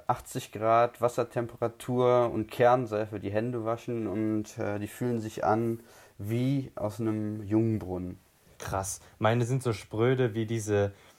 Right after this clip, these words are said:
Speaker 2: Blätterteig-Käse-Snacks da. So fühlen sich,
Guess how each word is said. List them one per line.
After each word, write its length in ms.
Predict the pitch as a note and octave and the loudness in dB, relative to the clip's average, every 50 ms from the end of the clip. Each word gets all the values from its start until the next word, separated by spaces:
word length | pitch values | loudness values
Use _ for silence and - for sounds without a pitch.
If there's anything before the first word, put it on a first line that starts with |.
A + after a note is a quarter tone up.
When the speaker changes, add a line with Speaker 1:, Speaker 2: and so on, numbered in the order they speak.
| _ _ - | _ _ -14
Speaker 2:
Blätterteig-Käse-Snacks 2750 | - G#2 G2 A2 G#2 A2+ B2+ B2+ - B2+ A#2+ - - A#2+ A2+ A2 G#2+ G#2+ G2+ - - - - A#2 A#2 B2 A2+ A2 A2+ A2+ A2+ A2 A2 G#2+ G2+ G2+ - _ _ _ _ _ _ - - - - - A2+ G#2+ G#2+ G#2 - - - - - | -12 -6 -2 2 4 4 4 4 2 0 0 2 2 4 4 4 4 2 0 -4 -8 0 2 4 4 4 2 2 2 4 4 4 4 2 0 -2 -8 _ _ _ _ _ _ -12 -10 -10 -6 -2 -2 -2 -2 -2 -4 -10 -10 -8 -2
da. 400 | - F#2+ F#2 F#2 F#2 F#2 F#2 F2+ - - _ _ _ _ _ _ | 2 2 4 4 4 2 2 0 -4 -10 _ _ _ _ _ _
So 100 | - A2+ | -8 -6
fühlen 320 | G#2+ - D3+ B2 A#2+ A2+ G#2 | -2 0 0 2 2 0 -2
sich, 240 | G2+ G#2 G2+ G2+ | -4 -6 -8 -8